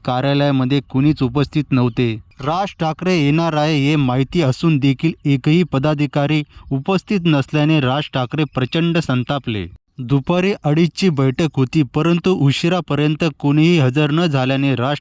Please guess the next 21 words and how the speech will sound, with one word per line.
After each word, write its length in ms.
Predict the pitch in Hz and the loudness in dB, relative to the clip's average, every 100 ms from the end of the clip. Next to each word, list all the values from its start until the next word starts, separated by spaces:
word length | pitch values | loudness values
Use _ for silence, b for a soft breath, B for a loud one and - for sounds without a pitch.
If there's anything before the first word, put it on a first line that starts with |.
| - | -6
ठाकरे 300 | 120 147 147 | -4 -2 -4
चांगलेच 420 | - 123 131 156 | -4 -4 -2 -2
संतापले. 640 | - 151 147 147 135 110 95 _ - | -2 -2 -2 -4 -4 -6 -8 _ -4
त्यानंतर 580 | 165 196 202 190 185 190 | -2 -2 -2 -2 -2 -2
त्यांनी 360 | 175 170 185 170 | 0 0 0 0
तडकाफडकी 680 | 151 147 185 175 151 139 180 | -2 -2 -2 -2 -2 -2 0
मुंबईला 520 | 170 131 131 147 165 175 | 2 2 2 2 0 -2
जाण्याचा 520 | 135 131 151 147 165 | -2 -2 -2 0 0
निर्णय 400 | 143 135 135 156 | 0 0 2 0
घेतला. 440 | 127 123 131 95 85 - - | 0 0 -2 -2 -6 -16 -4
यानंतर 720 | 127 156 185 175 165 156 185 | -2 0 0 0 0 0 -4
पुण्यातील 600 | - 143 151 165 190 180 | -2 0 2 0 0 0
मनसे 440 | 143 135 135 185 | 2 2 2 0
संघटनेमध्ये 880 | 170 147 139 147 143 165 156 135 156 | 0 2 2 0 2 2 4 2 0
गटबाजी 680 | 139 123 131 156 147 143 165 | 0 -2 0 0 -2 -2 -2
असल्याचे 500 | 135 - 143 143 156 | -2 -2 -4 -2 -4
स्पष्ट 420 | - 135 131 - | -2 -4 -4 0
होत 280 | 165 143 143 | 2 2 0
आहे. 540 | 139 117 95 95 - | -2 -2 -6 -8 -4
गटबाजीमुळे 880 | 127 151 185 160 156 147 165 156 156 | 0 0 0 0 0 0 0 2 2
पुण्यातील 560 | 151 139 143 156 170 | 0 0 0 0 0